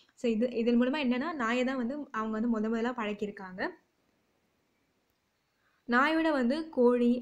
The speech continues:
ஆடு, பசு இதையும் வந்து வளர்க்க ஆரம்பிச்சாங்க. அடுத்ததா மனிதர்கள் வந்து நெடுங்காலமா வந்து சமவெளியில தங்குனாங்க. இந்த காலகட்டத்துல அவங்க விவசாயத்தை கத்துக்கிட்டதோட கைவினை கலைகள், அஹ், கலைகளுக்கான திறன்களையும் வளர்த்துக்கிட்டாங்க.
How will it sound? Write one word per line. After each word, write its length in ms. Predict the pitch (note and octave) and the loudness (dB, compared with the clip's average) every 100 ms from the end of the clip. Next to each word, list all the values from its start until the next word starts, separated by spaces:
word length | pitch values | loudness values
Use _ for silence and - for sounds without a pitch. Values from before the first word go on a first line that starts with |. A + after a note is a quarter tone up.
| G#3+ | 0
ஆடு, 380 | A3 A#3+ A#3+ B3 | 2 2 2 2
பசு 400 | A3 A#3 B3+ A#3+ | -2 -2 0 0
இதையும் 240 | A#3 C4+ | 2 2
வந்து 160 | A#3+ C4 | 0 0
வளர்க்க 360 | A3+ G#3 G#3 | 0 -2 -4
ஆரம்பிச்சாங்க. 480 | F#3+ F#3+ - F#3+ F#3 F#3 A3+ _ _ _ _ _ _ _ _ | -4 -6 -8 -8 -8 -10 -14 _ _ _ _ _ _ _ _
அடுத்ததா 400 | A3 A#3 A#3 F#3 C#4 - _ _ _ _ - | -4 -4 -2 -6 -8 -12 _ _ _ _ -4
மனிதர்கள் 480 | B3+ F4 F4+ C#4+ B3 | -2 0 0 0 0
வந்து 80 | |
நெடுங்காலமா 680 | C4+ B3 D#4+ E4 C#4+ A#3 A#3 | 2 2 0 0 2 2 0
வந்து 220 | C4 A#3 C4 | 0 -2 -2
சமவெளியில 500 | B3 A#3 D#4 C4+ A3+ | -2 -2 0 0 -2
தங்குனாங்க. 500 | G#3+ G3+ F#3+ F#3 F#3 C#4 D#4+ - _ | -4 -8 -10 -10 -8 -8 -10 -18 _
இந்த 220 | D#4 G4 | -4 -2
காலகட்டத்துல 600 | F#4+ C#4 C4+ B3+ G#3+ A#3 | 0 0 0 -2 -4 -2
அவங்க 340 | A#3+ G#3+ G#3 | 0 0 -2
விவசாயத்தை 560 | G#3+ A#3 C#4 C#4 A#3+ A#3+ | -2 -2 -4 -4 -6 -6
கத்துக்கிட்டதோட 640 | G#3 F#3+ G#3 G#3 F#3 F3+ F#3 D#4 - - _ | -8 -8 -8 -6 -6 -6 -6 -8 -14 -20 _
கைவினை 480 | B3+ D4 E4 D#4 D4 | 0 2 0 -2 -2
கலைகள், 520 | C#4 A#3 A#3 A#3 - | -2 0 2 0 -2
அஹ், 160 | - G3+ | -8 -6
கலைகளுக்கான 600 | G#3 A#3 B3+ A#3 G3 F#3 | -2 0 0 -2 -6 -6
திறன்களையும் 480 | G#3+ C#4 D4+ A#3 A#3+ | -2 -2 -2 -2 -2
வளர்த்துக்கிட்டாங்க. 540 | G#3+ - F3+ F#3 F3 | -2 -6 -12 -10 -8